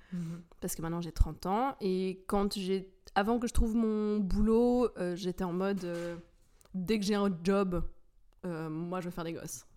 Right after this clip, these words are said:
Speaker 2: Puis maintenant,
Speaker 1: Comme
Speaker 2: je suis
Speaker 1: je
Speaker 2: un
Speaker 1: fais en fait. <laughs> Après, j'étais jamais quelqu'un qui a dit, euh,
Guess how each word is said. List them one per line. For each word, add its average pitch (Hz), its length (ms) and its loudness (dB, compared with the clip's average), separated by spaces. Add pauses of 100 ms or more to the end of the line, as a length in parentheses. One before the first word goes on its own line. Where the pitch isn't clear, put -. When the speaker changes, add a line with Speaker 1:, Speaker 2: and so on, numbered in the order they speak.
(240)
Speaker 2:
Puis - 120 -6
maintenant, 196 220 0
Speaker 1:
Comme 208 120 6
Speaker 2:
je 202 40 4
suis 226 100 8
Speaker 1:
je 262 40 12
Speaker 2:
un - 20 2
Speaker 1:
fais 269 160 4
en 185 140 2
fait. 160 200 -6 (220)
<laughs> 170 180 -2
Après, 214 280 2
j'étais 269 260 2
jamais 202 300 2
quelqu'un 226 480 2
qui 220 120 -2
a 180 100 4
dit, 214 340 0
euh, 170 580 2